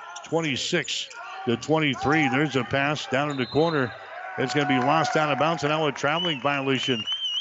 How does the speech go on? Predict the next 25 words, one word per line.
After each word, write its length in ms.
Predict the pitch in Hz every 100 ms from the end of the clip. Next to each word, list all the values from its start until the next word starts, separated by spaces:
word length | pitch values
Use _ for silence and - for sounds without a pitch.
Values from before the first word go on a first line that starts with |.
| -
Zimmerman 460 | - 165 196 156 131
chased 360 | - 175 185 143
it 120 | 120
down 200 | 143 160
in 80 | 139
the 80 |
corner, 340 | 120 131 190 190
and 140 | 135
it 60 | 147
was 180 | 139 -
called 260 | 147 156
for 60 | 147
the 100 | 135
traveling 440 | - 143 175 160
violation. 560 | 123 135 123 120 113 101 - - - _ _ _ _ 415 415 - - - _ - 349 403 427 403 370 - _ - 330 403 - - 381 - - - - _ _ _
Second 400 | - 110 120 120
turnover 480 | 107 143 143 135 135
on 240 | 127 120 110
Doan 460 | 127 151 127 131 135 - - - -
so 220 | - 120
far 200 | 127 131
in 40 | 123
the 80 |
ball 260 | 113 131 123
game. 360 | 113 113 156